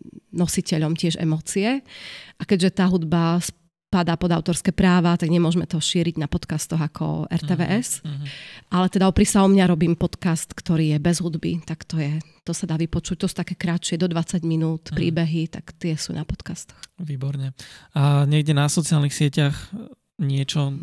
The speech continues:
Speaker 1: Áno, snažím sa dávať k sebe na Facebook veci, alebo potom mám aj, e, Encyklopédia spravodlivých má svoju facebookovú stránku, aj Opri sa o mňa.
Speaker 2: Mhm. Takže tam včas budú ľudia vedieť, kedy sa čo deje.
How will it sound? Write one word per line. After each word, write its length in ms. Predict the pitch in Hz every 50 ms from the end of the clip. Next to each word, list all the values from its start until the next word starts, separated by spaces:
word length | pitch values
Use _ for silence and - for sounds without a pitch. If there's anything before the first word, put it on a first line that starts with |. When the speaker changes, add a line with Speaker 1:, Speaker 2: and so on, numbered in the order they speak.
| 175 208 - - _ _ _ -
Speaker 1:
Áno, 240 | - 190 190 180 180 170 - - - - - -
snažím 300 | - - 226 220 220 220
sa 100 | - 202
dávať 220 | 208 208 190 170
k 80 | - -
sebe 220 | - - 190 165 185
na 140 | 180 170 165
Facebook 640 | - - 175 165 160 160 160 170 165 - - - 185 165
veci, 380 | 151 170 185 - - - 240 226
alebo 260 | 185 175 175 165 175
potom 260 | - - 175 - 180
mám 380 | 170 165 165 165 165 165 165 165
aj, 180 | 156 156 156 156 160
e, 140 | 160 160 160 160 156 147 151 147 - - 180 175 - - - - - - - - - -
Encyklopédia 500 | 185 175 - - - 165 - 165 170 165
spravodlivých 460 | - - 175 165 170 165 165 160 156
má 100 | 160 160
svoju 280 | - - - 170 160
facebookovú 640 | 160 - 175 165 160 160 160 - - 175 160 160 170
stránku, 600 | 175 - - - 175 160 160 160 160 - - 175
aj 100 | 165 156
Opri 240 | - 170 - - 160
sa 180 | - - - 151
o 80 | 156
mňa. 200 | 147 156 165 165
Speaker 2:
Mhm. 280 | 156 143 127 123 120 123 123 127 -
Takže 320 | _ - 139 131 131 139 135
tam 240 | - 151 139 131 135
včas 340 | - - - 143 139 131
budú 260 | 131 127 139 135 131 139
ľudia 200 | 131 131 131 135
vedieť, 340 | 127 123 127 127 131 123 -
kedy 200 | - - 127 135
sa 140 | - - 139
čo 140 | - -
deje. 380 | 135 123 135 127 135 135 139 -